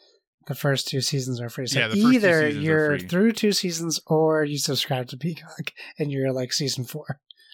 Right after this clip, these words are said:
Speaker 2: <laughs> Uh, you're, oh, the first thing to know, listener, if you've never watched The Office, the first season's, like, six episodes. So it's not a huge commitment as
Speaker 1: And
Speaker 2: far
Speaker 1: it's
Speaker 2: as, like,
Speaker 1: rough. <laughs>
Speaker 2: it's not great. It's not bad,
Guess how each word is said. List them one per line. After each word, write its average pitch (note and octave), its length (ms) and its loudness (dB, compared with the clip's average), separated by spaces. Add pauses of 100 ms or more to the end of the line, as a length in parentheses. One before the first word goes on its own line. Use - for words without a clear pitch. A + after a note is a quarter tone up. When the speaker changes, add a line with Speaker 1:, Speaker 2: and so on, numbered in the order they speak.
(220)
Speaker 2:
<laughs> - 600 0 (600)
Uh, C#3 320 2
you're, E3 220 -2
oh, E3+ 100 -2
the D#3 360 0
first A#3 280 -4
thing G#3+ 140 -2
to - 100 -10
know, B2+ 340 0
listener, G#2+ 420 -6
if G#2 100 -8
you've A#2 100 -10
never C3 160 -4
watched A2+ 180 0
The A2 60 0
Office, G2 260 -4
the A#2+ 140 -8
first F#3+ 220 -2
season's, C3+ 300 -6
like, G#2 100 -4
six - 300 -10
episodes. - 600 -16 (720)
So E3 120 -4
it's D3+ 80 -2
not F#3 120 2
a E3 40 2
huge D#3+ 420 -8
commitment A#2 440 -4
as A2+ 120 -2
Speaker 1:
And D#3+ 80 2
Speaker 2:
far F3 80 4 (120)
Speaker 1:
it's G#2 80 -2
Speaker 2:
as, B2+ 40 -2
like, C3 240 2
Speaker 1:
rough. - 240 -14 (880)
<laughs> G#3+ 80 -4
Speaker 2:
it's G3 320 -2
not G#3+ 380 0 (260)
great. A#2+ 420 0
It's D3+ 140 -8
not G4 300 -2
bad, A2+ 460 0